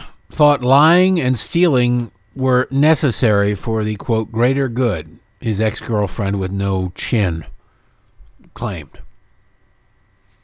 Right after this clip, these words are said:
Think about that. He thought lying and stealing were necessary for the greater good.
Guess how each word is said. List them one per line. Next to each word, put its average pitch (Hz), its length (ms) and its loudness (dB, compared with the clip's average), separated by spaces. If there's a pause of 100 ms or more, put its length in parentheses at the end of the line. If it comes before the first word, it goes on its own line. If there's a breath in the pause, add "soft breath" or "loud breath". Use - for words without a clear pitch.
(160)
Think 143 160 2
about 98 280 -4
that. 90 240 -10 (580 soft breath)
He 135 100 0
thought 143 220 6
lying 151 300 6
and 185 100 0
stealing 160 520 2
were 147 120 4
necessary 127 680 2
for 113 160 -2
the 107 140 -6
greater 104 420 -8
good. 92 420 -8